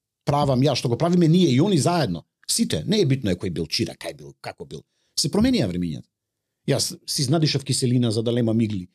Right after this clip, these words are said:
и да си спремам конфигурации за мене. Денеска, ало, eBay, бам, ти стигаат на по пошта.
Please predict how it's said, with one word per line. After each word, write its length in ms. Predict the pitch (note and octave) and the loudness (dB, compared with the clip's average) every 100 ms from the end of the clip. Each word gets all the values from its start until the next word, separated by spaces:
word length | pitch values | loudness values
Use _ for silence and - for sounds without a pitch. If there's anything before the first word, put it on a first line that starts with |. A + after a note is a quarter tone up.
| - | -8
и 100 | B2+ | -4
да 80 | |
си 120 | G#2+ - | -4 -4
спремам 300 | - A2+ G#2+ | -4 -4 -6
конфигурации 640 | G#2+ A2+ G#2+ G2+ F#2+ G2 | -8 -8 -6 -6 -6 -6
за 120 | F#2 | -6
мене. 240 | F2+ F3 F#3+ - | -4 -4 -6 -12
Денеска, 440 | - D#3+ G#2 F#2 E3+ | -4 -2 0 -2 -6
ало, 480 | D3 C3+ D3+ A#2 D3 | -4 -2 0 2 2
eBay, 380 | C3 C3 C3 D#3 | 2 2 2 0
бам, 280 | A2+ C3+ C3+ | -2 -6 -6
ти 120 | C#3 | -10
стигаат 360 | - D3 D#3+ | -8 -4 -4
на 60 | E3+ | -6
по 160 | E3+ F3 | -12 -8
пошта. 300 | F3+ - | -8 -8